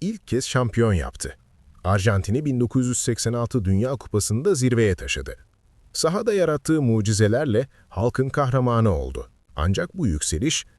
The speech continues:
kontrolsüz bir hayatı da beraberinde getirdi. Bağımlılıklar, yasaklar ve düşüşler kariyerinin ayrılmaz bir parçasıydı. Maradona, kazandığı kupalardan çok,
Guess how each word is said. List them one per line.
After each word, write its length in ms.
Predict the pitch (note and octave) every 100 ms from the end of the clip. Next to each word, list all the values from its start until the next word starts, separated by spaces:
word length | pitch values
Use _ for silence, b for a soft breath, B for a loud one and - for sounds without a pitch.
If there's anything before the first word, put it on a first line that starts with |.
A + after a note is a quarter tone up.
| _
kontrolsüz 680 | - C#3 D#3+ D#3 C3+ F#3 C#3
bir 100 | C#3
hayatı 440 | A#2+ A#2+ A#2 A2+
da 180 | F#2 D#2+
beraberinde 600 | B2+ C#3 B2+ B2+ B2 A#2
getirdi. 460 | D#2 - B1+ A1+ - _ _
Bağımlılıklar, 920 | C3+ E3 F#3+ F#3 F3+ F3 E3 D#3+ D3 -
yasaklar 680 | G2+ G#2 A#2+ A#2 C3+ C3+
ve 180 | A#2+ G2+
düşüşler 540 | E2+ - E2 A2 A#2 - b -
kariyerinin 600 | - D3 C#3 B2+ B2+ A2+ -
ayrılmaz 580 | F#2+ G2+ C3+ E3+ D#3+ A#2
bir 100 | C#3
parçasıydı. 720 | - C3+ - C3+ C#3+ G2 C2+ - _ -
Maradona, 640 | C#2 D2+ D#2 C3+ A2+ G#2+ b b _
kazandığı 460 | - A2 E3 F#3 G#3+
kupalardan 640 | - C#3+ D3+ C#3+ B2+ C#3+
çok, 320 | A#2+ F#2+ G#2